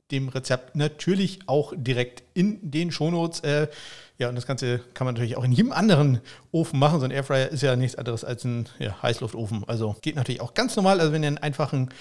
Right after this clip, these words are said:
äh, Quarkkuchen machen wollt, dann schaut da doch mal rein. Äh, lecker ist er auf jeden Fall. Ja, dann hatte der Podcast Geburtstag. Ja, Happy Birthday. Ich, äh, spiele mal ein bisschen Jubel ein. Ich hoffe, das ist die richtige Taste. Ja,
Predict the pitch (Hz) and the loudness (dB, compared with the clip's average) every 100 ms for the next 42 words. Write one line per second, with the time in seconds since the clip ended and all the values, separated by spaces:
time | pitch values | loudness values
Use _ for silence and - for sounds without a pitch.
0 | - - - 120 - 151 151 160 135 127 | -20 -10 -4 -4 0 0 2 0 2 0
1 | 127 113 120 127 143 190 - 123 151 120 | 0 0 0 0 -2 -2 -2 0 2 0
2 | 113 110 - 104 - - - 196 175 156 | 0 -2 -4 -4 -6 -6 0 2 2 2
3 | 170 143 131 143 131 - - 104 120 120 | 2 0 0 2 0 0 -2 -4 -4 -6
4 | - - 110 107 143 - - _ - - | -6 -12 -8 -4 -2 -4 -10 _ -6 -6
5 | - - - - - - - 254 330 - | -6 -14 -20 -12 -10 -4 0 0 0 0
6 | - 254 233 196 214 - - - 117 - | 0 2 2 4 4 4 2 2 2 2
7 | 156 143 - - 104 - - - 92 165 | 2 2 2 -4 -6 -8 -6 -4 -2 -4
8 | 175 156 185 - 214 247 180 165 170 - | -4 0 0 2 2 2 2 -2 -4 -2
9 | 147 139 - 151 143 139 143 135 135 214 | -2 -2 -4 -4 -4 -4 -4 -2 0 0
10 | 190 - 165 262 160 143 147 143 143 143 | 0 0 0 -2 -4 -4 -2 -2 -2 -4
11 | 139 131 127 127 - 127 160 165 247 - | -6 -6 -4 -6 -4 -4 -2 -4 -8 -8
12 | - - - - | -14 -20 -18 -12